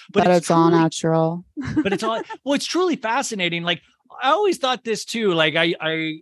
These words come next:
Speaker 1: I grew up, uh, going to acting classes and doing theater. And, you know, there were certain actors that I would study with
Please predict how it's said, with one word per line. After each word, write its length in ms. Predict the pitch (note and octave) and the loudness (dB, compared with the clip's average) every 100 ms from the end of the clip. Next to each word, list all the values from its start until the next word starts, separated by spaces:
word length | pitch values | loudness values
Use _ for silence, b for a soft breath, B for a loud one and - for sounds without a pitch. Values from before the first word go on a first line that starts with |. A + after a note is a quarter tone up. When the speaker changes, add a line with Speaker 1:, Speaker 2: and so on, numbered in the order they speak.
| - | -8
Speaker 1:
I 100 | D3+ | -8
grew 260 | C#3 G#3+ G#3 | -8 -6 -6
up, 200 | F#3+ - _ _ _ | -6 -10 _ _ _
uh, 220 | E3+ D3+ C#3+ | -12 -10 -8
going 280 | D#3+ E3 | -8 -10
to 40 | D3+ | -12
acting 380 | D#3+ D#3 D#3+ D3+ | -12 -12 -12 -6
classes 540 | D3+ C#3+ C3+ C#3 C3 | -4 -4 -4 -8 -6
and 200 | C#3 C3 | -6 -6
doing 240 | D3 D3+ | -6 -8
theater. 540 | C3 F3 E3+ D#3 C#3+ C#3 | -10 -8 -8 -8 -10 -10
And, 480 | C#3 C#3+ C#3+ C3+ b b b - | -8 -6 -6 -8 b b b -8
you 160 | F3 | -2
know, 80 | F#3+ | 0
there 120 | F3+ | 2
were 100 | F#3+ | 2
certain 340 | E3+ A#3 A3 G3+ | 2 -2 -4 -6
actors 460 | E3+ F3 F#3 D#3+ | -6 -6 -4 -4
that 100 | D3 | -2
I 80 | D3 | -4
would 120 | C#3 - | -6 -4
study 320 | G#3 G#3+ F#3+ | -2 0 0
with 360 | D3 C#3+ C3+ | 2 0 -2